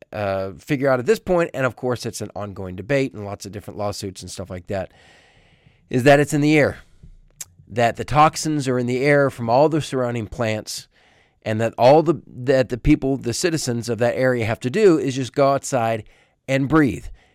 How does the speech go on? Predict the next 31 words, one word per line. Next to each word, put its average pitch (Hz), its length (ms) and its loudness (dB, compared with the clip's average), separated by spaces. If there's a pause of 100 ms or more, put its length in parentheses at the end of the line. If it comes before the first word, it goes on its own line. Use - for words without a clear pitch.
(260)
Just 120 340 -4
like 131 300 0
the 120 80 -8
people 117 340 -6
of 104 80 -8
Flint, - 240 -12
Michigan, 139 380 -2
all 123 120 0
they 123 80 -2
had 120 120 -2
to 120 40 -8
do 117 140 -6
was 107 140 -6
drink 101 300 -6
their 104 100 -10
tap 131 280 -2
water, 101 400 -4 (480)
and 98 220 -6
they 110 220 -2
were 101 440 -4
going 104 280 -8
to 104 60 -6
be 90 320 -8 (500)
just - 280 -12 (720)
sick. - 400 -4 (160)
So 131 340 4 (1600)
that 160 220 6
kinda 220 200 4
sets - 320 4
up 180 140 2
the - 260 -6